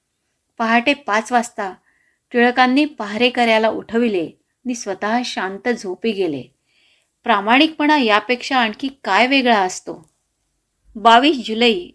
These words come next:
एकोणीसशे आठ रोजी कोर्टाने त्यांना सहा वर्षे काळेपाणी व एक हजार रुपये दंडाची शिक्षा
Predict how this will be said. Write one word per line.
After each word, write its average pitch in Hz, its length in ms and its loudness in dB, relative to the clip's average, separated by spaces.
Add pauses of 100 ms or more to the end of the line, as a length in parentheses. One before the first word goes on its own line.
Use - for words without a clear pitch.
(120)
एकोणीसशे 240 540 -6 (120)
आठ 220 340 -4
रोजी 202 400 -6 (560)
कोर्टाने 277 520 4
त्यांना 240 400 0
सहा 240 520 -4
वर्षे 247 300 -4
काळेपाणी 220 760 -2 (500)
व 285 120 2 (140)
एक 277 280 0
हजार 277 260 0
रुपये 240 360 0
दंडाची 214 600 -6
शिक्षा 233 420 -4